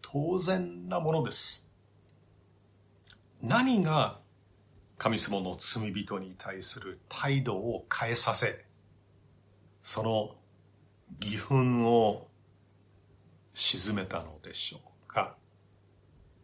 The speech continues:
それは言うまでもなく、イエス・キリストの十字架です。一つ、新約聖書からお読みしたい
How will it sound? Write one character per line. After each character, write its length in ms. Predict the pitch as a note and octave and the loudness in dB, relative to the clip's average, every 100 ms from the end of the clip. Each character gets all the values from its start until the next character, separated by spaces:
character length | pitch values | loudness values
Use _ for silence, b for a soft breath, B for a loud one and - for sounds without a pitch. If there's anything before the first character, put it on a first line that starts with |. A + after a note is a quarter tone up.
| _ | _
そ 160 | - - | -10 -2
れ 120 | A3 | 0
は 100 | G3+ | 0
言 140 | G2+ G2+ | 0 0
う 40 | |
ま 120 | F#2+ | 0
で 80 | F2+ | -2
も 100 | E2+ | -6
な 80 | D2+ | -10
く、 220 | - - - - _ _ _ _ _ - _ _ - | -16 -20 -20 -20 _ _ _ _ _ -20 _ _ -8
イ 80 | |
エ 60 | F#2+ | -2
ス・ 140 | - | -2
キ 100 | - | -2
リ 100 | F2+ | -6
ス 100 | - | -8
ト 120 | - A2 | -6 -2
の 260 | A2 - - _ - _ _ - | -2 -4 -10 _ -20 _ _ -14
十 220 | - E2+ | -12 -10
字 120 | - | -12
架 120 | - | -12
で 80 | C3+ | -8
す。 260 | - - - _ _ _ _ _ - _ _ - _ _ - - - - _ _ _ _ _ - b b b b b b b b b b b b _ _ _ _ _ - - - | -6 -6 -10 _ _ _ _ _ -20 _ _ -20 _ _ -20 -20 -20 -20 _ _ _ _ _ -16 b b b b b b b b b b b b _ _ _ _ _ -20 -16 -4
一 220 | C#3+ G3 | 2 4
つ、 220 | - A2+ | 4 2
新 1000 | - - - - - - - - C3+ C3+ | 2 2 0 -2 -4 -4 -6 -2 0 2
約 960 | C#3 C3 C3 - - A#2 A2+ A2+ A2+ A2 | 2 2 0 -10 -2 2 2 2 0 0
聖 340 | G2 - A2+ G#2 | -2 0 0 0
書 200 | - F#2 | -4 -6
か 160 | A#2 | -2
ら 120 | A2 | -2
お 60 | F#2 | -2
読 180 | F#2 F2 | -6 -14
み 140 | E2+ | -14
し 160 | - - | -12 -12
た 160 | G2 | -12
い 80 | F2 | -14